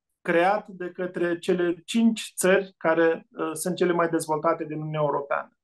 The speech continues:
Germania, Franța, Italia, Spania și Olanda. Deci, uh, iar Olanda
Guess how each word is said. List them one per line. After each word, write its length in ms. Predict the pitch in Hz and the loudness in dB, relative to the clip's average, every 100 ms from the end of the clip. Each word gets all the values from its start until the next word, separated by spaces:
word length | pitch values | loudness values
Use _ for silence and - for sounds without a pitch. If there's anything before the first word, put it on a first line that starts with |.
| _ _ _ _ - | _ _ _ _ -2
Germania, 680 | 143 147 180 220 240 - _ _ _ | 0 4 4 4 2 -2 _ _ _
Franța, 580 | - 160 175 226 226 233 - _ _ _ _ | 2 2 2 -2 -4 -4 -16 _ _ _ _
Italia, 680 | - 170 170 202 208 214 - | -4 2 2 4 0 -2 -8
Spania 680 | - - 165 165 185 202 202 _ | -12 0 2 2 2 0 -2 _
și 180 | - - | -6 4
Olanda. 540 | 180 175 147 120 - _ _ _ _ _ _ - | 6 6 4 -4 -16 _ _ _ _ _ _ -14
Deci, 600 | 147 170 170 - - _ _ _ _ | -4 -2 -4 -12 -16 _ _ _ _
uh, 320 | 170 160 160 - | 0 0 -2 2
iar 300 | 170 170 - | 4 4 2
Olanda 680 | 185 180 185 185 233 233 | 2 2 0 -2 -2 -4